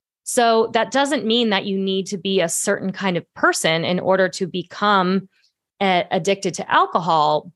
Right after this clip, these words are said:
But the more we put it into anybody, um, we can develop that. So it's important to know that this is not reserved for an exclusive set of the population,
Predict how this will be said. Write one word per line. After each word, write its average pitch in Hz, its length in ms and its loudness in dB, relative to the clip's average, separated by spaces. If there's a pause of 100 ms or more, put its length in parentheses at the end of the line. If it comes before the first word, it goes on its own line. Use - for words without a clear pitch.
(120)
But 220 440 2
the 220 100 -4
more 240 360 0
we 240 160 -4
put 220 240 -2
it 208 180 0
into 180 540 -6 (160)
anybody, 220 800 0 (540)
um, 175 300 0
we 202 140 0
can 208 320 0
develop 165 460 0
that. - 300 -4
So 240 80 2
it's 226 140 0
important 269 380 0
to 277 100 0
know 214 240 2
that 190 240 -2
this 202 180 -4
is 190 140 -4
not 202 340 2
reserved 180 540 0
for 170 240 -2 (340)
an 196 80 -2
exclusive 196 680 0
set 175 260 0
of 165 140 -2
the 175 80 -4
population, 170 1000 -2